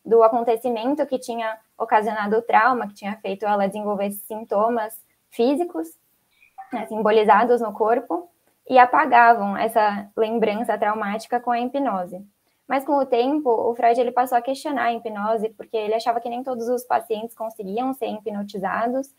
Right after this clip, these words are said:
e mesmo no caso dos que eram, os efeitos não eram muito duradouros e, e não podiam ser explicados de uma forma muito lógica.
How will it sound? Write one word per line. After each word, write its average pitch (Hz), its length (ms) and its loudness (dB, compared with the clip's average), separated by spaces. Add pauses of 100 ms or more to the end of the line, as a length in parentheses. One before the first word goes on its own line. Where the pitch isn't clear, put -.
(300)
e - 80 -8
mesmo 254 320 2
no 262 120 -2
caso 226 320 2
dos 233 160 -8
que 240 180 -2
eram, 240 460 4 (260)
os 226 140 -4
efeitos 254 420 2
não 240 160 0
eram 247 300 0
muito 247 240 -2
duradouros 226 920 4
e, 233 200 -4
e 233 100 -4
não 247 140 -4
podiam 233 340 -2
ser 240 140 -4
explicados 226 540 -2
de 233 60 -8
uma 226 160 -6
forma 226 280 -4
muito 233 280 -4
lógica. 185 580 -2